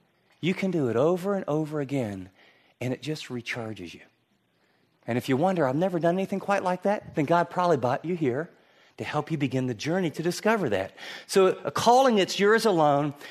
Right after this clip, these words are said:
it centers around your gifts, around your desires. And then number four, your calling gives you strength and keeps you humble.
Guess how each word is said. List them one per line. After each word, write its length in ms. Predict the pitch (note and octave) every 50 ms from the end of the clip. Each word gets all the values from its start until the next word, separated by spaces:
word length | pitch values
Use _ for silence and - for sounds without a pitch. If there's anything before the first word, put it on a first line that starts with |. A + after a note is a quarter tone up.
| - - -
it 120 | - C#3+ B2+
centers 380 | - - G#3+ G#3+ A3 A3 E3+
around 260 | G3+ G3 G3 F#3+ F3+
your 100 | E3+ E3
gifts, 420 | D3+ C3+ F#3 G3+ G#3 G#3 G3 - -
around 340 | - D3+ D#3+ E3+ F3+ F3+ D#3
your 80 | E3+ E3
desires. 560 | C3 C3 B2 D#3+ E3 E3+ F3 F#3 F#3+ F#3 - - - - - - -
And 100 | - E3+
then 80 | F#3 G3+
number 180 | A3 G#3 G3
four, 240 | F#3 - A3 A3+ G#3
your 120 | G3+ F#3+ F3+
calling 460 | - - - A3 A#3+ A#3+ A#3+ A3 F#3+
gives 220 | F3 F#3+ D3+ -
you 100 | D#3 D3+
strength 640 | D3 - - - F#3 G3 G3+ G#3+ A#3 A#3+ - - -
and 140 | - E3 E3
keeps 280 | - - A3 - - -
you 100 | A3 F#3+
humble. 460 | - G#3+ A3+ A#3 G#3 C3 F2 - -